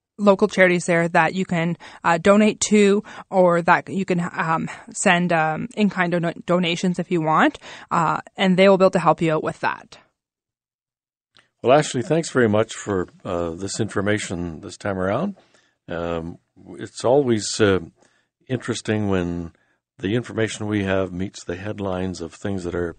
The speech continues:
Speaker 2: uh, going on. Ashley Castleman is the communications manager at B B B, serving Western Ontario, and is the producer of Ask B B B. Thanks again, Ashley.
Speaker 1: Thank you.
Speaker 2: And that's Ask B B B for this time around.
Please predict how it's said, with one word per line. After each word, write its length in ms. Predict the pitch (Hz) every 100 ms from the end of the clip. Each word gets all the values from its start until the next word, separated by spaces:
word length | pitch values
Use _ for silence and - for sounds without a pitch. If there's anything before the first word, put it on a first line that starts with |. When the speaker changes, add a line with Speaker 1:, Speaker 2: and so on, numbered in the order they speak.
| -
Speaker 2:
uh, 140 | 85 78
going 320 | 80 87 85
on. 260 | 87 76 - _ _ _
Ashley 300 | - 139 -
Castleman 500 | 131 139 147 170 156
is 160 | 139 104
the 120 | 101
communications 640 | 127 139 123 127 123 113 104
manager 440 | 117 127 139 165
at 140 | 117 78
B 140 | 104
B 160 | 101 101
B, 360 | 101 120 120 - -
serving 380 | _ - 107 107
Western 320 | 101 101 -
Ontario, 540 | 101 98 92 131 180 170
and 320 | 180 175 123 _ _ _
is 220 | - 110 101
the 100 | 110
producer 560 | - 135 214 - 85
of 120 | 80
Ask 340 | 92 95 92 _
B 120 | 95
B 160 | 92 98
B. 280 | 78 65 _
Thanks 240 | - 135 135
again, 220 | 120 120
Ashley. 400 | 92 90 101 135 _
Speaker 1:
Thank 220 | 320 320
you. 180 | 175 175 - _ _ _ _ _
Speaker 2:
And 240 | 165 156
that's 300 | 135 156 -
Ask 300 | 120 110 -
B 100 | 110
B 160 | 98 101
B 360 | 95 135 226
for 200 | 196 185
this 180 | 160 151
time 240 | - 139 127
around. 460 | 120 131 78 67